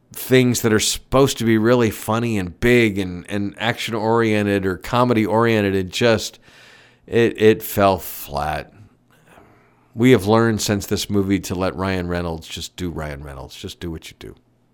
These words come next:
Let him do it. Kind of a waste, the amount of money spent on it, the effects. The effects were great. There's a lot of really interesting things in this movie.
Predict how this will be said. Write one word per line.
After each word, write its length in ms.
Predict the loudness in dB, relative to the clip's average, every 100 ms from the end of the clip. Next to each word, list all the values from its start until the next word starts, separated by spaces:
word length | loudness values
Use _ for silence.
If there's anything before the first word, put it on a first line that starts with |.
| _ _
Let 120 | -8 -8
him 160 | -8
do 140 | -12 -14
it. 120 | -18 _ _ -20 -20 -20 -20 -20 _ _ _ _ _ _ _ _ _ _ _ _ _ -2
Kind 200 | 2 6
of 80 | 6
a 60 |
waste, 640 | 8 8 8 6 -2 -4 0
the 100 | 2
amount 240 | 4 4
of 80 | 4
money 260 | 4 2
spent 320 | 0 0 0 0
on 140 | 0
it, 120 | 0
the 120 | 0
effects. 560 | 0 0 2 2 2 -2
The 100 | -4
effects 420 | -4 -6 -8 -8
were 100 | -12
great. 720 | -12 -6 0 2 2 0 -8 -18 _ _ -10
There's 180 | -4 -4
a 120 | -2 0
lot 180 | 2 2
of 140 | 4
really 320 | 4 6 4
interesting 480 | 4 -2 -6 -6 -6
things 400 | -2 0 0 0
in 100 | -2
this 180 | -6 -4
movie. 480 | -2 -2 -4 -8